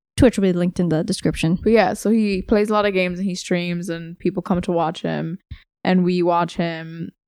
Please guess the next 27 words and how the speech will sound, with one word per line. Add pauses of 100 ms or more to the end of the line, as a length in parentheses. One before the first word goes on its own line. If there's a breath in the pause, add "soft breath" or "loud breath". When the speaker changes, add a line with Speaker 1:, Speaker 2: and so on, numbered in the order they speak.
Speaker 2:
Um, (500)
Speaker 1:
Well,
I
try. (260)
Speaker 2:
mostly
me.
Speaker 1:
I
try. (480 loud breath)
Speaker 2:
Um,
I'm
there
for
a
Speaker 1:
Love
Speaker 2:
good
Speaker 1:
you,
buddy.
Speaker 2:
time. (320)
Speaker 1:
Love
you,
buddy.
Speaker 2:
<laughs> (1400 loud breath)
And
then (280)
we
have
Annie,